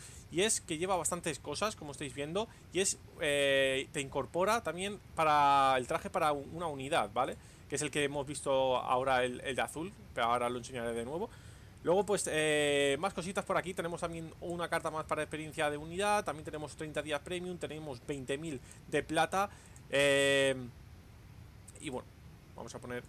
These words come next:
esto así. Así lo podemos ver mejor. O no, no, pues va, va a ser que no. Bueno, lo dicho, eh, bastante interesante. Luego también tenéis el otro traje más,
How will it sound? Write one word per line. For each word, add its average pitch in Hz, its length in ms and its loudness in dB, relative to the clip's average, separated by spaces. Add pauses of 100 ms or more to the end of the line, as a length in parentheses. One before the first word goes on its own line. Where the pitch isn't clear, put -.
esto 131 140 -6
así. 143 240 -6 (160)
Así 117 180 -10
lo 113 100 -4
podemos 120 480 -6 (240)
ver 123 140 -2
mejor. 120 300 -6 (1300)
O 127 120 -6
no, 110 160 -10 (180)
no, 143 120 -10 (260)
pues 147 160 -12
va, 131 140 -2 (100)
va 131 60 4
a - 20 -4
ser 143 140 -8
que 117 80 -8
no. 107 100 -12 (480)
Bueno, 185 200 6
lo 175 40 8
dicho, 185 300 4 (420)
eh, 151 560 4
bastante 160 300 2
interesante. 135 640 -2
Luego 175 180 0
también 190 220 -4
tenéis 190 380 -2
el 143 640 0 (300)
otro 139 240 -4
traje 151 260 0
más, 127 260 -2